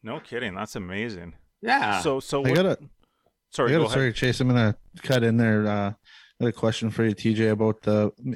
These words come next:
Speaker 3: like, do you ever have any, like, blowback or anybody giving you guys pressure about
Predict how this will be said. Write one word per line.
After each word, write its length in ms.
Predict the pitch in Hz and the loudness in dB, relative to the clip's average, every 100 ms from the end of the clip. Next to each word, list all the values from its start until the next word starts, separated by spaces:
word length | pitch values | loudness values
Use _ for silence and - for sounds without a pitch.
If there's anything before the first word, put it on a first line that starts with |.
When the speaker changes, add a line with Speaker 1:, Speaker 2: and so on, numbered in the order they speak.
| - | -2
Speaker 3:
like, 180 | 123 | -2
do 60 | 117 | 0
you 80 | 127 | 2
ever 160 | 160 | 2
have 240 | 170 123 120 | 2 2 2
any, 280 | 123 117 110 - - - | 2 0 -2 -10 -20 -4
like, 160 | 113 104 | -4 0
blowback 480 | 104 107 107 107 | 2 2 2 0
or 60 | 110 | 0
anybody 340 | 110 107 110 | -2 0 -2
giving 220 | 107 113 110 | -2 -2 0
you 120 | 107 | 0
guys 160 | 107 | -2
pressure 440 | - - 104 - 110 | -2 -4 -2 -2 -2
about 320 | 107 107 - | 0 0 -2